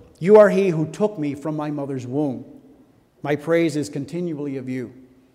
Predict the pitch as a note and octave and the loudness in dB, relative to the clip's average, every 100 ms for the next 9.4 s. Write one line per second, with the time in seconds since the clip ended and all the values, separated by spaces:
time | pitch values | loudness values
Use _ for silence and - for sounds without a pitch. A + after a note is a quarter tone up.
0 | _ _ _ - - G3+ G#3+ C4 A3+ - | _ _ _ -2 4 6 6 6 6 2
1 | G3 D3 F#3+ F#3 C#3+ - G3+ A#3+ A#3 A3+ | 2 6 8 8 4 0 0 2 2 2
2 | F#3+ G#3 G#3+ C#3+ C3+ C#3 D3+ D#3 F#3 F#3+ | 4 4 2 -4 -4 -4 0 4 4 2
3 | F3+ - G3+ F#3+ E3 D3+ D3 D3 E3+ D#3+ | -2 0 2 4 4 -2 -6 -4 -2 -2
4 | D#3+ F3+ E3+ F3 C#3+ - - - - G#3 | -4 0 2 4 2 -2 -12 -6 2 4
5 | E3+ F#3 F3+ G3+ F#3 E3 G#3 G3 E3 D#3 | 4 2 2 0 0 4 6 6 4 0
6 | C3+ C#4 E4 E4 A#3+ G3+ D#3+ - F3+ D#3 | -2 2 4 4 4 0 0 -2 0 0
7 | D#3 - - F3+ C3+ F3+ A3+ E3+ B2+ C3+ | -2 -8 -4 -2 4 6 8 8 6 0
8 | B2+ - - E3 - G#3+ G#3 F#3 F#3 C3+ | -6 -10 -6 -4 6 6 8 4 0 0
9 | B2+ D#3 C#3 | 0 0 0